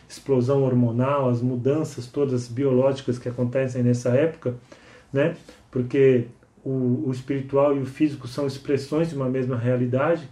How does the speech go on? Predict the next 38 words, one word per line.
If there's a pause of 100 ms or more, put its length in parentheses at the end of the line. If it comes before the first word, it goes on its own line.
(200)
que
tá
acontecendo
naquele
momento. (1300)
Então,
aqui
nesse
momento, (400)
ou
as
coisas
que
ela
viveu,
os
amores
que
ela
já
teve,
as
coisas
que
ela
sonhou,
por
exemplo,
vamos
supor
que
ela
tenha
sido
uma
mulher
muito
sedutora